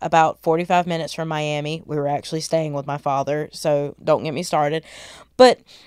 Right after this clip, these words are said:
now, don't get me wrong, we, we ended up going, but there was just this pure anxiety and fear, and what made it even worse is they would have certain men calling them, being like, "Oh, like, y'all are about to go out of town, you're about to go there, that place is dangerous, this is that."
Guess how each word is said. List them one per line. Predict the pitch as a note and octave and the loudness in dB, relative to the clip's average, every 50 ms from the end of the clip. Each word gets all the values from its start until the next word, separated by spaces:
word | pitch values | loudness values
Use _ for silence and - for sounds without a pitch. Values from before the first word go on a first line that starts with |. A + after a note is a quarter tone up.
| _ - | _ 2
now, | C#4 D#4+ D4+ C#4 | 4 6 6 6
don't | C4+ E4 F4 D4+ - | 8 6 6 6 4
get | B3+ B3 | 2 0
me | G3+ G3+ | 2 4
wrong, | G#3+ A#3 A3+ G#3 G#3 | 6 6 6 6 6
we, | A#3+ C4 B3 - _ | 4 2 0 -2 _
we | - - A#3+ C#4 D4 D4 | -2 0 2 4 4 4
ended | D4+ C#4+ B3+ | 4 4 4
up | A3+ - - F#3 | 2 2 2 6
going, | - B3 B3+ C4 B3+ A#3+ G3+ F3 E3 E3 E3 F3+ F3+ - _ - - - _ - | 8 10 10 10 10 8 6 4 0 -4 -8 -10 -12 -14 _ -20 -20 -20 _ 2
but | C4+ C#4 - | 2 4 6
there | C4 C#4 C#4+ | 6 6 6
was | D4 C#4 - | 6 2 0
just | C#4 C4 - - | -2 -2 -2 -4
this | B3+ A#3 - | -6 -8 -8
pure | - - - C4 B3+ B3+ B3 | -8 -4 2 6 6 8 8
anxiety | A#3+ A#3 G#3+ G3+ A3 G#3 G#3+ G#3 G#3 G3 | 6 4 4 6 6 8 8 8 6 2
and | F#3+ F#3+ | 0 -2
fear, | - - C4 C#4 C4 B3 | -2 0 2 6 6 6
and | A3+ G#3+ | 6 6
what | G#3+ - | 4 4
made | - G#3+ A3 G#3 | 4 4 2 2
it | G#3 | 2
even | G#3 F#3+ F#3 F3 F3 | 0 0 -2 -2 -2
worse | F3 G3+ A#3+ C#4 D#4 D4 - | 2 4 4 4 4 4 0
is | A#3 G#3+ | -2 2
they | - G3 F#3+ | 2 4 4
would | F#3+ F#3 | 4 2
have | F#3+ F#3+ F#3+ F3+ F3+ | 2 4 2 2 2
certain | - - G3 F3+ - - E3+ F3 | 2 0 0 0 0 -2 -2 -2
men | F3 F#3 A3 B3+ C4+ | 0 0 0 0 -2
calling | C4 - - E3+ E3+ F3+ G3+ A#3 B3 | -2 0 4 4 6 6 4 4 0
them, | B3+ B3+ B3+ A#3+ - - | -2 -2 -4 -6 -6 -6
being | F3 F3+ F#3 | -4 -4 -2
like, | F#3 F3 - - | -2 -4 -4 -2
"Oh, | - - B3 C4 | -2 0 0 0
like, | G#3+ D#3 D3+ D3 - - | 0 -2 -4 -4 -4 0
y'all | D#3+ D#3 D#3+ F#3 A#3 | 2 4 4 4 4
are | B3 | 2
about | A#3+ G#3+ G3 - | 2 0 0 -2
to | D3 D3 | -2 -2
go | - D#3 | 0 2
out | D#3+ F3+ E3+ | 2 2 2
of | D#3+ | 0
town, | - - D#3+ D#3 F3 G#3+ | -2 -4 -4 -4 -2 -2
you're | G#3+ | -2
about | G3 F3 - | 0 -2 -2
to | - - | -2 -2
go | D3+ C#3+ | -4 -2
there, | C#3+ D3+ D3 C#3+ D#3+ G3+ G#3+ | 0 0 0 2 2 2 2
that | G3+ - - | 0 -2 -4
place | E3+ D3+ D3 - | -6 -8 -8 -8
is | D3 C#3+ | -10 -8
dangerous, | - C#3 D3 D#3 D#3 F#3+ G#3 G3+ | -6 -4 -4 -4 -4 -6 -6 -6
this | - F3 D3+ C#3+ | -6 -8 -10 -8
is | C#3+ | -4
that." | - C#3 D3 F#3 A3 - | -2 2 2 2 2 0